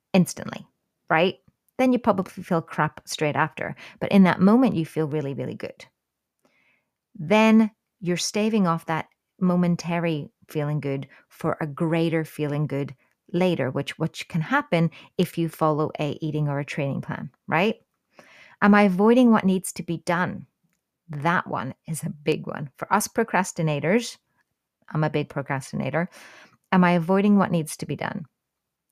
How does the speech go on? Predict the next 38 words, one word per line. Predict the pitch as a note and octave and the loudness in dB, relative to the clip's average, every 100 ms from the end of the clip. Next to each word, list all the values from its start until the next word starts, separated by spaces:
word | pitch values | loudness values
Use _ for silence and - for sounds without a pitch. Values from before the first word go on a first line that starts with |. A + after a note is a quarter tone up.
| - | -4
Right? | C#3 D#3 - | -2 0 -2
If | - | 0
I | C3 | 2
am | F#3+ A#3 | 4 4
avoiding | A#3 G3+ G3 F#3 | 4 2 2 2
what | - | 2
needs | E3+ D#3 - | 0 -2 -8
to | D#3 | -8
be | |
done, | D3 A3 A3+ D#3 D#3 - - _ | -4 0 2 4 0 -4 -18 _
that's | F#3+ G3 - | -2 -2 -4
the | F3+ | 0
reason | E3+ E3 E3 | 2 2 0
why | D3+ | 0
I'm | D3+ | -2
self-sabotaging, | - C3+ - - - C#3 - - | -4 -6 -4 -8 -6 -10 -8 -10
'cause | - F3 | -8 0
I | F#3 | 6
know | F3+ F#3+ A3 | 8 8 6
what | A3+ G#3 | 4 4
I | |
need | F#3+ F3+ E3+ | 4 2 -2
to | D#3 | -8
do | - G3 D#3 D#3 _ - _ | -4 0 0 -2 _ -20 _
to | - - | -6 -4
actually | E3 - D#3+ | -4 -4 -8
get | - E3+ - _ | -2 -4 -4 _
the | D3+ | -8
results, | D3 F3+ E3+ - - _ _ | -4 0 2 0 -6 _ _
but | - D#3+ | -4 0
I'm | E3 | 2
avoiding | D3+ D3 B2+ - | 0 -2 -4 -8
it. | - - _ _ _ _ _ _ _ - - - _ - | -10 -20 _ _ _ _ _ _ _ -14 -14 -14 _ 4
Am | F#3 | 6
I | F3+ | 8
not | F3 G3 A3 | 8 6 2
prioritizing | F#3 F3 E3+ E3+ E3+ D#3 D#3+ D#3 | 0 4 4 0 0 -2 -2 -4
self-care? | - D3 - - - - | -2 -4 -4 -8 -8 -8